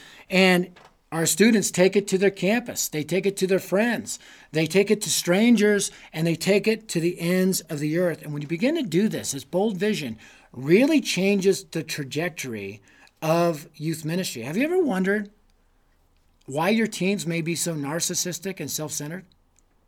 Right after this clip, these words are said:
Maybe it's because all we do is talk about them and their needs and their hurts. And I believe we need to talk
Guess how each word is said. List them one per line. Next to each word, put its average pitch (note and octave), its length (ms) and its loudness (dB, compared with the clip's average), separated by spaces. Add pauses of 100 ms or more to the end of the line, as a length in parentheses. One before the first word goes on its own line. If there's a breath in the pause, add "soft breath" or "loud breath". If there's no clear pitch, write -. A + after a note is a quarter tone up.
(480)
Maybe A3 280 6
it's G3+ 80 0
because E3+ 600 0
all E3 160 4
we F#3+ 140 4
do F3 280 4
is C#3+ 100 -4
talk D#3 240 -4
about D#3 280 -4
them E3+ 300 -4
and C#3 100 -6
their D#3 160 -6
needs D#3 300 -4
and C3 100 -8
their A#2+ 140 -8
hurts. - 460 -8 (240)
And C3+ 120 -6
I F#3+ 100 0
believe G#3 340 2
we F#3+ 80 4
need F#3 140 0
to E3 60 -6
talk D3 300 -8